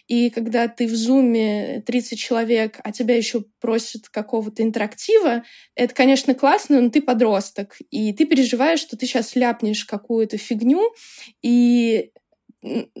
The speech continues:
все, ну, начнут тебя шеймить, э, за то, что ты чего-то не знаешь. И мне кажется, такие проблемы были, и у меня в том числе, потому что я просто не представляла, с какой аудиторией я общаюсь.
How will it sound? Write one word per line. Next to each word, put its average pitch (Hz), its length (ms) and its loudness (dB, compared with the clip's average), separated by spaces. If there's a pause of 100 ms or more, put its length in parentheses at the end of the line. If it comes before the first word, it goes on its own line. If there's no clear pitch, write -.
(140)
все, 269 380 2
ну, 233 360 2
начнут 214 420 -2
тебя 226 240 0
шеймить, 262 720 2
э, 220 280 0
за 214 140 -2
то, 226 320 -2
что 214 220 -8
ты 262 100 0
чего-то 247 380 -2
не 226 120 0
знаешь. 269 760 0
И 254 100 -8
мне 247 140 4
кажется, 302 200 -2
такие 285 240 2
проблемы 254 440 2
были, 277 520 2
и 247 140 -2
у 247 80 4
меня 226 260 2
в 285 100 -6
том 277 200 2
числе, 233 580 -4 (140)
потому 240 240 2
что 277 160 -2
я 254 140 2
просто 269 360 0
не 226 120 0
представляла, 240 880 0 (200)
с - 160 -16
какой 269 380 2
аудиторией 254 520 4
я 226 120 2
общаюсь. 294 680 0